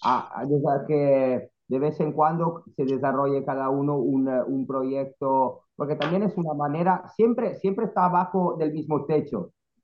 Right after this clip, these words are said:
lo que me refiero, porque está siempre abajo del mismo techo. Lo hemos hecho y muy, cosas muy distintas, o como él decía, algo jazz,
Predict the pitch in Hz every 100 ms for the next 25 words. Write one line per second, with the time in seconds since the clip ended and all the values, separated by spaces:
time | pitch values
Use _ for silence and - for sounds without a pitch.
0 | _ 127 123 123 120 117 - 117 104 92
1 | 85 107 113 127 - 135 143 131 139 143
2 | 131 135 135 139 135 156 185 - - 143
3 | 151 151 165 208 - 226 269 - _ _
4 | _ _ 139 143 135 127 123 120 117 -
5 | 123 165 175 - 165 175 143 131 143 156
6 | 151 147 139 139 170 185 185 190 180 175
7 | 147 139 139 135 120 131 - 143 131 131
8 | 135 131 170 170 175 170 147